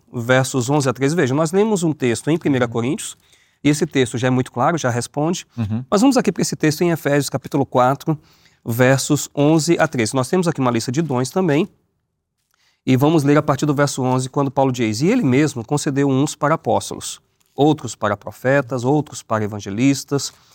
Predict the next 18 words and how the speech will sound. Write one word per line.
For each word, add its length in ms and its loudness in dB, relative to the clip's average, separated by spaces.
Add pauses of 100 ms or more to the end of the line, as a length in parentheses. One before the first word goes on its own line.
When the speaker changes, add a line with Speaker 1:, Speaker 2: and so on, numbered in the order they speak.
(320)
Speaker 1:
e 120 2
outros 400 2
para 240 -2
pastores 540 -4
e 40 -12
mestres, 600 -2 (400)
com 240 6
vistas 840 0
ao", 240 2
aqui 180 -4
vai 140 0
o 40 0
propósito, 760 -2
Speaker 2:
Uhum. 60 -6
Speaker 1:
né? 180 0 (840)
"Aperfeiçoamento 920 0
dos 180 -2
santos." 520 -10